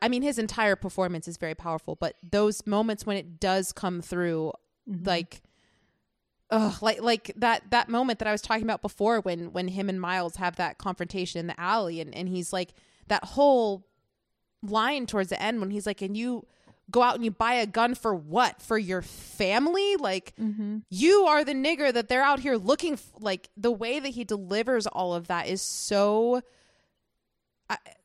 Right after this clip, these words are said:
Speaker 1: it just, it's heartbreaking. And you feel the, the, the conflicts, like, the internal conflict that he's wrestling with.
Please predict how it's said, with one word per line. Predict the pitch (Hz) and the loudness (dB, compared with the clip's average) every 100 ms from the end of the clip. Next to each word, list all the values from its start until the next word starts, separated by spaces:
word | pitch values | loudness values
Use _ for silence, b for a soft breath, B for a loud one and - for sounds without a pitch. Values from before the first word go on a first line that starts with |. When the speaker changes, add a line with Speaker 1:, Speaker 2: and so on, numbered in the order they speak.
| _ _ _ - | _ _ _ -4
Speaker 1:
it | 254 | -2
just, | - 285 - | 2 0 0
it's | 254 | -4
heartbreaking. | 214 214 294 311 269 202 180 165 - | 2 2 2 0 -2 -4 -6 -8 -8
And | 202 196 190 | -4 -2 -2
you | 208 | -6
feel | - - 226 233 233 208 202 185 - _ _ | -8 -10 -4 0 2 2 0 -2 -4 _ _
the, | 190 214 214 | -4 -4 -4
the, | 185 196 180 135 - | -2 0 0 -2 -4
the | 220 | -6
conflicts, | - 214 214 262 - 190 - 214 | -4 0 0 0 -4 -6 -4 -6
like, | 202 | -6
the | - 226 | -4 -4
internal | 233 - 233 214 | -4 -4 -2 -2
conflict | 190 - 208 233 196 - | -4 -2 -2 -2 -6 -6
that | 175 | -8
he's | 202 - | -8 -4
wrestling | 185 - 202 190 | -4 -4 -6 -6
with. | 190 190 | -6 -8